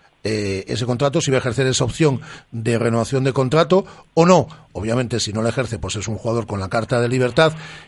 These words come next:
y si la ejerce sería absurdo un poco que lo haga para, para luego cederlo. Entonces ahí es el Celta donde tenía que entablar esa, eh, mm, comunicación con el Sevilla,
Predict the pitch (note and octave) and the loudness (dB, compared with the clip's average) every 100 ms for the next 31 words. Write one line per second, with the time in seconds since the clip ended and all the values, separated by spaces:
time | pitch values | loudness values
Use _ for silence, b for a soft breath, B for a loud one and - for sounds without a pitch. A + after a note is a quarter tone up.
0 | _ C#3+ B2 - A2 G#2 G#2 - B2 C3+ | _ -4 -2 -2 -2 -4 -2 -2 -2 -2
1 | A#2+ B2+ B2 B2 C#3 C#3 B2+ C3 D3+ D#3 | -2 0 0 0 0 0 0 0 -2 0
2 | C#3 A#2+ A#2 B2 C3+ B2+ A2+ B B B | 0 2 2 2 2 2 0 B B B
3 | _ _ - A2+ A#2+ C3+ A#2+ C#3 F#3 A#2 | _ _ -2 0 2 2 2 2 2 2
4 | G2 A#2 B2 B2+ C#3 D3 A#2+ C3 D3 C#3+ | -2 -2 0 2 2 0 -2 0 2 2
5 | C3 A#2+ A#2+ B2+ C3 B2 B B - A2+ | 0 0 -2 0 0 -2 B B -14 -2
6 | A#2+ C3 C3+ C#3+ C3 A#2+ C#3 B2 A2+ A2 | 2 2 2 0 0 0 -2 -2 -4 -6
7 | A#2 A2 G2+ F2+ F#2+ - C3+ C3 B2 A#2+ | -10 -8 -8 -10 -6 0 2 2 0 0
8 | D#3 C#3+ C3 B2+ C#3 C3+ D3 | 0 0 0 0 0 2 0